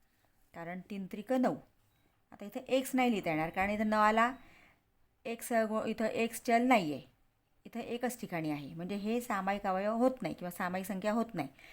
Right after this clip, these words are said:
म्हणून आपण तिला लि-, त्याला लिहिता येणार नाही, मग फक्त तीन येणार. आता इथं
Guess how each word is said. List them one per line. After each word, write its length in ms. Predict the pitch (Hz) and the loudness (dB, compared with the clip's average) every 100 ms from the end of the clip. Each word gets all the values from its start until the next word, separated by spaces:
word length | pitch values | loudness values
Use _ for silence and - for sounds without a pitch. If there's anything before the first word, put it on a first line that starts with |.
| - - | -20 -8
म्हणून 180 | 202 208 | -2 -2
आपण 220 | 196 202 208 | -2 -4 0
तिला 140 | 226 | 0
लि-, 160 | 214 180 - | 0 -4 -6
त्याला 280 | 196 202 220 - - - 202 | -2 -2 -4 -10 -20 -14 -10
लिहिता 240 | 196 208 | -4 -2
येणार 280 | 190 190 208 | 0 -2 -2
नाही, 180 | 208 180 | -2 -4
मग 120 | 175 | -8
फक्त 180 | 180 208 - | -10 -14 -4
तीन 180 | 254 214 | -2 0
येणार. 260 | 165 131 123 _ - - | -2 -6 -12 _ -20 -18
आता 160 | 180 196 | -14 -12
इथं 300 | 196 214 | -8 -6